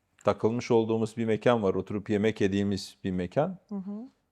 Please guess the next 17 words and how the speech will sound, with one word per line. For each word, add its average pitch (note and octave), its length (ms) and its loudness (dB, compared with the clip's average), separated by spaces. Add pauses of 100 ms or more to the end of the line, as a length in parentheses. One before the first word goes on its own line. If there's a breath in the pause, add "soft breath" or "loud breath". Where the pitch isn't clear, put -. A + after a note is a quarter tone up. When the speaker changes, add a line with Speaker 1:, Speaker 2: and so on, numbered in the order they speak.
(120)
Speaker 1:
Ee, F#2+ 200 0
Genco A2 480 0
Bey A2 180 6
de B2 100 2
sık - 280 -8
sık - 440 -2
orada G#2+ 300 6
karşılaşır. G2+ 840 4 (760)
Her A#2 280 6
defasında A2 640 4
böyle G#2+ 220 4
bir A2+ 380 2
ayaküstü G#2 580 4
sohbet G#2 460 2
eder, A2+ 480 2 (500)
selamlaşırdık. G#2 1160 2 (760)
Ee, G2 340 2